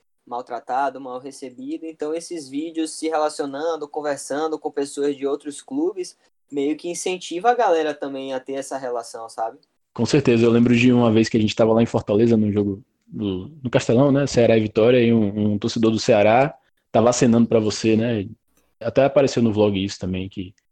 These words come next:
Speaker 2: ele era torcedor do Ceará, mas tava acompanhando o S C Vídeos e gostava do canal e tava ali feliz por poder te encontrar, mesmo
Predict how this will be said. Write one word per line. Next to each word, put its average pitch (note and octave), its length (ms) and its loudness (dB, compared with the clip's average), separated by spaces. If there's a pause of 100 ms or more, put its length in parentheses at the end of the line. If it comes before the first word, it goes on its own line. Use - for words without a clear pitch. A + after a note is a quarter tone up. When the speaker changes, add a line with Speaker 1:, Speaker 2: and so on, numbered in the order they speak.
(300)
Speaker 2:
ele G#2 260 4
era G2 300 2
torcedor A#2 340 -4
do - 60 -10
Ceará, E3+ 520 2
mas D3 240 2
tava B2 200 2
acompanhando G#2+ 480 0
o G2+ 40 2
S G2+ 100 -2
C G#2+ 100 -6
Vídeos G#2 320 -6
e G2 200 -8 (220)
gostava G2+ 340 0
do G2+ 120 -4
canal G#2+ 260 0
e A2 40 -4
tava G#2+ 180 2
ali G#2 180 0 (400)
feliz G#2+ 320 0
por A2+ 160 -4
poder A2+ 200 0
te A#2+ 120 -4
encontrar, A2 380 -2
mesmo B2+ 500 4